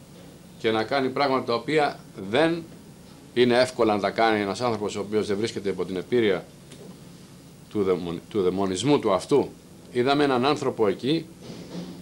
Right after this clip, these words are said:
ο οποίος είναι τελείως διαφορετικός τώρα. Και θα έπρεπε αυτό να τους δώσει θάρρος και να ζητήσουνε πολλά πράγματα, περισσότερα από τον Χριστό. Να του πούνε, «Κάτσε εδώ να μας θεραπεύσεις, να σε ακούσουμε,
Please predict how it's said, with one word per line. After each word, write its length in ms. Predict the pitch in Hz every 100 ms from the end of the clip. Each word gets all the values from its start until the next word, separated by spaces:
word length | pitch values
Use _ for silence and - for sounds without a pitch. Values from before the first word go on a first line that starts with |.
| - - - -
ο 60 | 110
οποίος 480 | 104 165 160 - - - - - - -
είναι 180 | 135 135
τελείως 260 | 127 156
διαφορετικός 680 | 135 131 131 120 127 175 127
τώρα. 280 | 107 82 76 - - - - - - - - - - - - - - -
Και 300 | 123 120 107 - - - - - - - 135
θα 60 |
έπρεπε 300 | 156 160 151
αυτό 220 | 127 -
να 60 | 156
τους 100 | 131
δώσει 240 | 147 -
θάρρος 520 | 123 - 170 151 87 -
και 120 | 101
να 100 | 101
ζητήσουνε 580 | 101 - - 156 147 - - - - - - - - - - -
πολλά 240 | 131 160 -
πράγματα, 460 | 143 113 104 90
περισσότερα 560 | 85 123 139 190 151 113
από 140 | 101
τον 100 | 98
Χριστό. 340 | 92 98 98 90
Να 100 | 92
του 100 | 113
πούνε, 200 | 156 156
«Κάτσε 400 | 156 180 175 151
εδώ 320 | 117 110 165
να 80 | 123
μας 160 | 113 104
θεραπεύσεις, 640 | 113 107 160 - - 90
να 180 | 104 107
σε 160 | -
ακούσουμε, 580 | 123 - 190 - 98 87